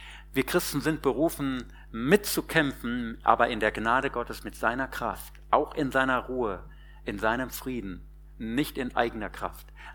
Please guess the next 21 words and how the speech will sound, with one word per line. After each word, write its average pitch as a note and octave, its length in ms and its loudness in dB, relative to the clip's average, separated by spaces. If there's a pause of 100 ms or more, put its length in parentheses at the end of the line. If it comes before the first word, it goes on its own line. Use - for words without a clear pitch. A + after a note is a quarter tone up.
(320)
aber A2+ 180 8
in A2+ 60 2
der A2+ 100 4
Kraft - 380 2
des - 160 -2
Heiligen B2 300 0
Geistes. G#2 500 0
„Werdet D#3 340 6
stark C#3+ 460 8
in C3 100 -4
der A2+ 140 2
Macht C3+ 340 2
seiner C3+ 240 2
Stärke“, C#3+ 440 0
sagt G#2+ 240 -4
Paulus B2 420 -2 (360)
in C3+ 140 -4
Epheser A2 460 0
sechs, - 240 -6
Vers - 320 -6
zehn. F2+ 340 -4